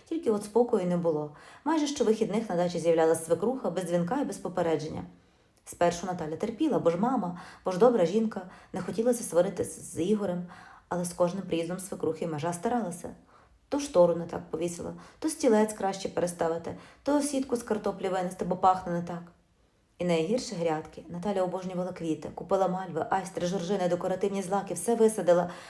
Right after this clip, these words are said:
розпланувала ділянку з любов'ю, а Олена Сергіївна приїхала і все перекопала. Бо що то за мода садити траву? Тут би помідори краще були. Одного разу Наталя застала її сапкою в руках та здирала її лаванду, яку вона вирощувала з розсади.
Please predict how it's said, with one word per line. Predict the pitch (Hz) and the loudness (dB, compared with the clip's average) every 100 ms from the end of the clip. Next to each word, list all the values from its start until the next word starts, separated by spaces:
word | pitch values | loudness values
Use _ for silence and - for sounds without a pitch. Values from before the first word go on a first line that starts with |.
| - | -6
розпланувала | 214 214 202 196 220 226 | -4 2 4 4 4 2
ділянку | 202 202 214 208 | 2 2 2 0
з | 175 | -2
любов'ю, | 175 175 180 170 - | 0 6 6 4 2
а | 175 | 4
Олена | 160 165 165 | 6 4 -2
Сергіївна | - 165 165 156 | -4 0 0 0
приїхала | 151 160 190 294 247 262 - | 0 0 0 -2 -2 -4 -6
і | 254 | -6
все | 349 | -4
перекопала. | 349 277 262 208 160 - - - - - - | -2 0 0 2 0 0 -6 -12 -20 -18 -2
Бо | 180 | -2
що | - 311 | 0 0
то | 339 196 | 0 4
за | 175 | 4
мода | 202 302 285 | 6 2 0
садити | 277 185 202 | -2 -6 -4
траву? | 214 196 160 - - - - | 0 0 0 -4 -8 -20 -8
Тут | - 294 | -2 2
би | 311 | 2
помідори | 285 269 170 151 | 4 6 8 6
краще | 151 160 - - | 2 -4 -6 -10
були. | - 78 - - _ _ _ _ _ | -10 -14 -16 -20 _ _ _ _ _
Одного | - 175 180 175 | -2 0 0 0
разу | 262 277 | 0 0
Наталя | 180 185 196 | -4 -4 -4
застала | 165 - 170 | -4 -2 -2
її | 165 | -2
сапкою | 165 175 170 175 156 | -2 -4 0 0 2
в | |
руках | 151 - 269 - - - - | 0 -2 -4 -6 -18 -20 -6
та | - 285 | 2 2
здирала | - 175 190 202 | 4 2 2 0
її | 175 | 2
лаванду, | 170 156 196 240 185 | 2 4 4 2 0
яку | 160 202 | -2 -4
вона | 196 156 | -2 -2
вирощувала | 151 170 165 165 160 | 0 0 -2 -6 -6
з | 160 | -6
розсади. | 175 - 156 - | -6 -6 -8 -8